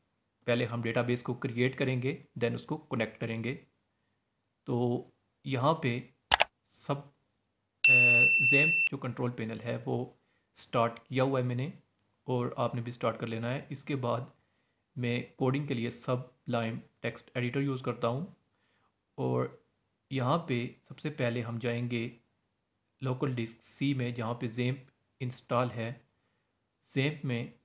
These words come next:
एचटीडॉक्स के फोल्डर में यहाँ पे जाके हम एक फ़ोल्डर क्रिएट कर लेंगे प्रोजेक्ट का। तो मैं इसका नाम दे देता हूँ इसको डेमो। अब यहाँ पे मैंने फ़ोल्डर क्रिएट कर लिया है।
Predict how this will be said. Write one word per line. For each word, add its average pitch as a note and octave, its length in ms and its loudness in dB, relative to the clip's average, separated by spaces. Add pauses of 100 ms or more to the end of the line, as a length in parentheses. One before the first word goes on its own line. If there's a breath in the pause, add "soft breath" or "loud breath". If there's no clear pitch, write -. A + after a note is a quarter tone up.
(240)
एचटीडॉक्स B2+ 600 -2
के D#3+ 120 -6
फोल्डर A#2 340 -2
में A#2 260 -6 (180)
यहाँ B2+ 220 -2
पे C#3 140 -6
जाके A#2+ 420 -2 (300)
हम A#2 260 -4 (880)
एक - 200 -4
फ़ोल्डर C#3 340 0
क्रिएट A#2+ 300 -2
कर A#2 100 -4
लेंगे A2 280 -4 (280)
प्रोजेक्ट A2+ 320 -4 (100)
का। B2+ 100 2 (880)
तो A#2+ 180 -2
मैं A#2+ 160 -6
इसका - 240 -4
नाम A#2+ 260 -2
दे A#2 100 -4
देता A#2 200 -4
हूँ A#2 120 -4
इसको A#2 240 -6 (640)
डेमो। A2+ 320 -2 (3000)
अब C#3+ 340 -2
यहाँ C#3 240 -2
पे D#3 100 -6
मैंने B2 260 0 (240)
फ़ोल्डर C#3 280 2
क्रिएट A2+ 360 -2
कर B2+ 140 0
लिया A#2+ 220 -2
है। A#2+ 340 -4